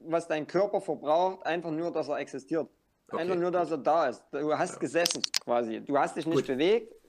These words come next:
Speaker 1: Ich rede jetzt
Speaker 2: Danke.
Speaker 1: nicht vom Schlaf, aber ich rede von der außerhalb der Belastung.
Speaker 2: Ja,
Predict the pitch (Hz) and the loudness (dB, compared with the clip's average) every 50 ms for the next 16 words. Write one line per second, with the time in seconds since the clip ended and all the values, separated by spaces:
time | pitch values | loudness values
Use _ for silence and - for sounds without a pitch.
0 | 139 - - 151 - 185 202 240 220 214 196 170 160 139 127 - - 156 151 170 | -12 -6 -6 -2 0 2 2 2 2 2 0 0 0 0 -2 0 2 4 4 4
1 | 208 247 277 277 - - 190 165 170 170 - - 180 180 190 185 190 - 180 170 | 4 2 0 -2 0 0 2 2 2 0 0 2 2 2 2 0 0 0 0 0
2 | 170 170 160 - - 151 147 143 - 160 180 196 - 180 151 156 156 - 156 135 | 2 0 0 0 2 2 4 4 4 2 2 2 2 2 2 2 2 2 0 0
3 | 135 131 139 151 160 - - - 78 87 - _ _ _ - - - 98 95 95 | 2 2 2 0 0 -4 -10 -18 -20 -20 -20 _ _ _ -20 -14 -10 -10 -10 -10